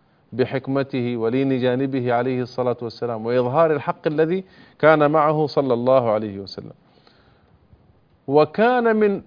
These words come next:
أولئك الصناديد والزعماء، كان منهم رجل يسمى بالأسود ابن المطلب ابن أسد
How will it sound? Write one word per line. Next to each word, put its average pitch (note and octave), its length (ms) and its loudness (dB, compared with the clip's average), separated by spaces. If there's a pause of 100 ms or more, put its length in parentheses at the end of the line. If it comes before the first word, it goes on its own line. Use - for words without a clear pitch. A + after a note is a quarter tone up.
(240)
أولئك D#3+ 640 2 (1160)
الصناديد D3 640 -2
والزعماء، C3 680 0
كان G3 380 2
منهم D#3 580 -4
رجل D#3+ 720 -2 (600)
يسمى B2+ 960 -4 (720)
بالأسود F3 720 -2 (640)
ابن C#3 340 -2 (360)
المطلب E3 720 -2 (520)
ابن E3+ 380 2 (200)
أسد F3+ 420 0